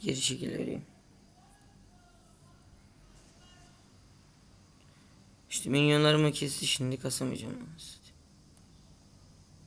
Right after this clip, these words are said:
Gördüğünüz zaman değdiği minyon veya karakteri donduruyor.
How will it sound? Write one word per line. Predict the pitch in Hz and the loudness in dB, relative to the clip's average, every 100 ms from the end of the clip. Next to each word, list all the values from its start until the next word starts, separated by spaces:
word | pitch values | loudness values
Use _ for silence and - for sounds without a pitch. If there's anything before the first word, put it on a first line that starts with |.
| - - - - - - - - - - - - - - - - - - - - - - - - - - - - - - - - - | -20 -20 -20 -20 -20 -20 -20 -20 -20 -20 -20 -20 -20 -20 -20 -20 -20 -20 -20 -20 -20 -20 -20 -20 -20 -20 -20 -20 -20 -20 -20 -20 -6
Gördüğünüz | - 143 139 147 156 | 4 6 6 4 2
zaman | 180 143 143 - - - - - - - - - - - | 2 2 0 -4 -18 -20 -20 -20 -20 -20 -20 -20 -20 -2
değdiği | 147 151 143 147 147 156 - - - - - - - - - - - - - - - - - - - - - - - | 6 8 8 4 2 0 -6 -20 -20 -20 -20 -20 -20 -20 -18 -18 -18 -20 -20 -20 -20 -20 -20 -20 -20 -20 -18 -16 -4
minyon | 135 147 143 139 143 139 | 4 6 8 6 6 8
veya | 143 131 143 - - - - - | 8 8 4 -4 -20 -20 -20 -4
karakteri | 151 143 139 - 135 | 6 8 8 4 4
donduruyor. | 135 131 127 127 | 4 4 4 4